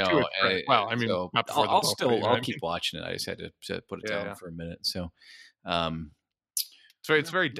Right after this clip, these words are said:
Speaker 2: where were
Speaker 1: dour.
Speaker 2: we?
Speaker 1: It's not a very light, light watch, but
Speaker 2: No,
Speaker 1: yeah,
Speaker 2: it's
Speaker 1: so, <laughs> um,
Speaker 2: um, where, where were we
Speaker 1: uh,
Speaker 2: reviewing this week?
Speaker 1: so, uh, tier, yeah, so, so we get the shot where Dany, uh, comes with the,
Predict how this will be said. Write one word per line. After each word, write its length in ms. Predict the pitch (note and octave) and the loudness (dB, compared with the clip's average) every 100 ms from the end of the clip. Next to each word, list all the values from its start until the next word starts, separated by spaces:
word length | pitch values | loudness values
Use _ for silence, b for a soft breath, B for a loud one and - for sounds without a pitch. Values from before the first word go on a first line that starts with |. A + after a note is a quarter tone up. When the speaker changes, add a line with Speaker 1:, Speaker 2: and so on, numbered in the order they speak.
| G#2+ | 0
Speaker 2:
where 140 | G#2+ | 2
were 40 | |
Speaker 1:
dour. 80 | G2+ | 0
Speaker 2:
we? 60 | G2 | -4
Speaker 1:
It's 80 | B2 | -4
not 120 | A#2 | -4
a 40 | |
very 240 | G#2+ G#2 G2+ | -4 -4 -4
light, 260 | G#2+ G#2+ - | -4 -4 -6
light 220 | G#2+ G#2+ | -6 -6
watch, 280 | G#2 G#2 - | -4 -4 -4
but 120 | F3+ | 2
Speaker 2:
No, 60 | F3 | 6
Speaker 1:
yeah, 120 | F#3 - | 6 4
Speaker 2:
it's 0 | |
Speaker 1:
so, 300 | F3 D3+ D3+ - | 0 2 2 4
<laughs> 100 | G#3+ | 2
um, 80 | - F#3 F#2+ | 2 -8 -4
Speaker 2:
um, 280 | F#2+ F2+ G2+ | -2 0 0
where, 240 | C3 B2+ | -2 -2
where 160 | A#2+ B2 | -4 -4
were 60 | B2+ | 0
we 120 | C#3 | 4
Speaker 1:
uh, 220 | C3+ C3 B2 _ _ | 4 4 0 _ _
Speaker 2:
reviewing 360 | G#2+ G#2+ A#2+ B2 | -16 -14 -10 -6
this 180 | B2+ C3+ | -6 -2
week? 160 | C#3 | 0
Speaker 1:
so, 360 | F3+ F3+ E3+ D#3 | 2 2 -2 -2
uh, 220 | C#3+ C#3+ C#3 _ | 0 0 0 _
tier, 340 | - - F3+ F#3 | -16 -8 -2 -2
yeah, 260 | F#3 D#3+ G#2+ | 2 0 0
so, 400 | - D#3 D3+ C#3 | 0 0 0 -2
so 220 | - D#3 | 0 0
we 120 | D3 | 0
get 140 | D3+ D#3+ | -2 -4
the 80 | |
shot 340 | C#3 D3 C3 B2+ | -2 2 2 2
where 140 | B2 | -2
Dany, 560 | A#2+ A#2+ A2+ A#2 A#2 A2+ | -2 0 2 0 0 0
uh, 120 | A2 | -2
comes 320 | - A#2+ G#2+ G#2+ | -2 -4 -4 -6
with 120 | G#2+ | -6
the, 120 | G#2 | -6